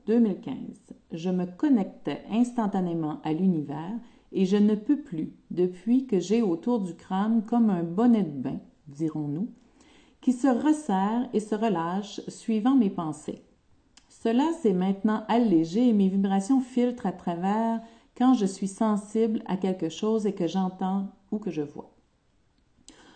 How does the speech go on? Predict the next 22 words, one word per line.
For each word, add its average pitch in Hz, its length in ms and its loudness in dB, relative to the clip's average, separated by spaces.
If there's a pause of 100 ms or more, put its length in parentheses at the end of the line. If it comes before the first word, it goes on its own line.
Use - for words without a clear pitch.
(160)
Entre 233 340 2
autres, 196 240 2
depuis 185 320 0
deux 170 180 2
semaines, 196 540 0 (520)
une 185 160 6
énergie 196 460 2
dense 208 480 2
mais 165 160 4
non 220 220 4
invasive 175 720 0
se - 160 -6
colle 226 320 0
à 190 60 2
mes 156 160 -2
fesses 233 320 -2
et 170 120 0
à 165 40 -2
mes 160 160 -2
cuisses. - 520 -16 (240)
J'aimerais 170 340 -4
savoir 202 640 2